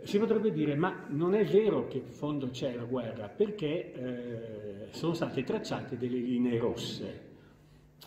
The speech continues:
È vero, il presidente Biden ha detto fin da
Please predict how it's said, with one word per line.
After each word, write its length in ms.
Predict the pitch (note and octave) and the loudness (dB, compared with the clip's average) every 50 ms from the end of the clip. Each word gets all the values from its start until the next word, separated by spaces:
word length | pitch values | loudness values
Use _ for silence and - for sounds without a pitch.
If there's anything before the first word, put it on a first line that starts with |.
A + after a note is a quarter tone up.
| - - - | -20 -8 -4
È 80 | - | -4
vero, 400 | C3+ A2 G#2 G2+ A#2 F#2+ - - - - - - - - - - - - - - | -2 0 0 -2 -2 -2 -6 -8 -16 -20 -20 -20 -20 -20 -20 -20 -20 -20 -16 -14
il 100 | G#2+ G#2 | -12 -8
presidente 560 | A#2+ B2 A#2+ - B2+ C3 D3+ C#3 - - B2+ | -6 -6 -6 -4 -2 0 0 0 0 -2 -2
Biden 720 | A2 A2+ C3+ C3+ C#3+ C#3 B2 A2 A2+ G2+ G2 G#2 - - - | -2 0 0 2 2 0 0 2 0 -2 -2 -2 -8 -10 -10
ha 140 | A#2 A#2 A#2 | -12 -12 -10
detto 500 | G#2+ A2 C3 A#2+ - - - - G#2 - | -4 -2 -2 -2 -2 -6 -12 -12 -12 -12
fin 840 | - - - E3+ F3+ D#3+ C#3 A#2+ G#2 G2 A#2 - - - A2 G2+ | -12 -2 0 0 2 4 2 2 2 0 -4 -8 -12 -10 -10 -8
da 400 | G#2 G#2+ G#2 G#2 G2 G2 G2 F2+ | -8 -8 -8 -8 -10 -10 -12 -14